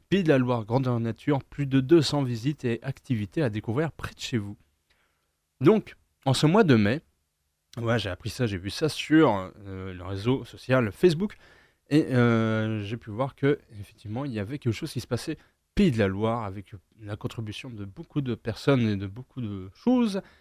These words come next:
Et donc, en Pays de la Loire, vous pouvez voir énormément de choses, puisque il y a des choses qui se passent. Alors, je dis beaucoup fois choses, hein, pardon.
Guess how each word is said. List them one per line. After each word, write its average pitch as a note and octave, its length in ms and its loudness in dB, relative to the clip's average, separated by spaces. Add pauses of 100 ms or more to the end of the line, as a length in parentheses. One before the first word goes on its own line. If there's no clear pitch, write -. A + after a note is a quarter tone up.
(280)
Et D#3 120 6
donc, F3+ 240 6
en A3+ 120 4
Pays F3+ 160 4
de D3+ 60 2
la C3+ 100 4
Loire, D#3+ 240 2
vous D3 120 -2
pouvez C3+ 300 -2
voir B2 420 2
énormément C3 680 -2 (800)
de A#2 220 0
choses, D3 440 -2
puisque - 460 -2 (640)
il A2 120 -4
y A#2 120 2
a A#2+ 180 -2
des A2+ 240 -4
choses A#2 240 -6
qui - 80 -16
se A#2 120 -4
passent. A#2 280 0
Alors, G#2 160 -12
je G2 100 -6
dis G#2+ 120 -4
beaucoup A#2 260 -6
fois A#2 140 -2
choses, F#2+ 260 -8
hein, F#2+ 80 -6
pardon. A2 300 -6